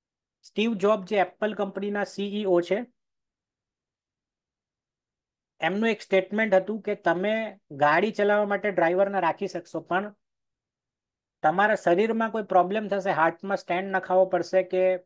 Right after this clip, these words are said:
ડાયાલિસિસ કરાવવું પડ્યું, તો તમે કોઈને એક લાખ રૂપિયા આપીને પણ એ નહીં તમે કરી શકો. તમે કોઈને એક લાખ રૂપિયા આપીને બી નહીં કહી શકો કે મારી જગ્યાએ તું સ્ટેન્ટ નખાઈ લે કે ભાઈ તું ડાયાલિસિસ કરાવી લે.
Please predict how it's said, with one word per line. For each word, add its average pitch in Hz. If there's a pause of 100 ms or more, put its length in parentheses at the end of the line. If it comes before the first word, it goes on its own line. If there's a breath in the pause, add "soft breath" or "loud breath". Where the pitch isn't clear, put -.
(1300)
ડાયાલિસિસ 180
કરાવવું 185
પડ્યું, 190
તો 202
તમે 185
કોઈને 196
એક 190
લાખ 190
રૂપિયા 185
આપીને 190
પણ 190
એ 185
નહીં 180 (240)
તમે 160
કરી 143
શકો. 113 (1400)
તમે 180
કોઈને 208
એક 202
લાખ 208
રૂપિયા 202
આપીને 202
બી 202
નહીં 190
કહી 202
શકો 190
કે 190
મારી 170
જગ્યાએ 180
તું 180
સ્ટેન્ટ 170
નખાઈ 151
લે 156
કે 156
ભાઈ 160
તું 180
ડાયાલિસિસ 165
કરાવી 131
લે. 214